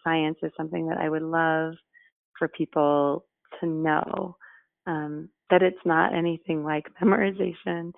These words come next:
It's really, um, it's like conter-, con-, continually learning and continually search, searching for truth.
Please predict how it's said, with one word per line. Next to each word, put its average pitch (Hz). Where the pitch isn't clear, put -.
It's 175
really, 165
um, 160
it's 185
like 180
conter-, -
con-, 220
continually 208
learning 170
and 165
continually 165
search, 170
searching 165
for -
truth. -